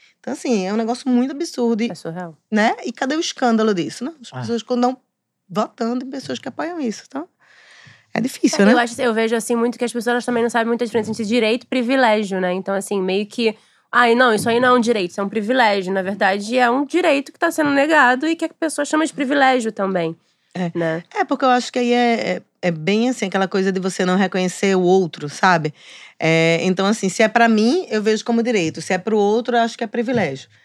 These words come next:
Speaker 1: né? Então, assim, é, uma sociedade que tem um pacto real de promoção, defesa, é, de direitos humanos tem que entender que todo mundo é sujeito de
Speaker 3: Sim.
Speaker 1: direito, que todo mundo merece respeito, né? Então, eu posso não concordar até com determinadas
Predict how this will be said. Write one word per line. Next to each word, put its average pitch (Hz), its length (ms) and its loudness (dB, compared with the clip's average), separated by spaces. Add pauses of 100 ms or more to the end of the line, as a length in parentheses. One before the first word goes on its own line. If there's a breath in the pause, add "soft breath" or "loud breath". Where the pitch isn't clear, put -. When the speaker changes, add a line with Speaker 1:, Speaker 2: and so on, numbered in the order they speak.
(160 soft breath)
Speaker 1:
né? 180 240 0 (300 loud breath)
Então, 196 140 -2
assim, 196 480 0 (100)
é, 170 400 0
uma 226 220 2
sociedade 175 720 0
que - 80 -18
tem 175 140 -2
um 175 100 0
pacto 185 640 -2 (100)
real 160 540 2
de 156 100 -6
promoção, 170 800 0
defesa, 160 760 0 (420 loud breath)
é, 160 240 2
de 165 180 0
direitos 196 340 0
humanos 208 440 0
tem 247 120 0
que 240 100 -4
entender 254 600 0 (400)
que 240 100 -20
todo - 300 -6
mundo 277 160 -2
é - 20 -2
sujeito 311 360 -6
de 269 100 -6
Speaker 3:
Sim. - 80 0
Speaker 1:
direito, 247 480 -2
que - 100 -20
todo - 380 0
mundo 247 200 4
merece 185 360 2
respeito, 139 520 -4 (100)
né? 170 220 -2 (280 loud breath)
Então, 214 140 0
eu 226 40 2
posso 226 300 0
não 262 160 4
concordar 247 520 0
até 214 220 0
com 202 140 -2
determinadas 180 840 -2